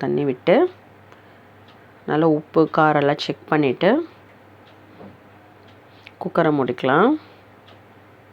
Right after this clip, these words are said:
ஒரு ரெண்டு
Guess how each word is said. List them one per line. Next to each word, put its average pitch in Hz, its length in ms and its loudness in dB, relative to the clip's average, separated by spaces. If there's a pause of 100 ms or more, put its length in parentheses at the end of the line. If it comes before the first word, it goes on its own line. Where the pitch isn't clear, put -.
(3750)
ஒரு 156 100 2 (100)
ரெண்டு 175 200 2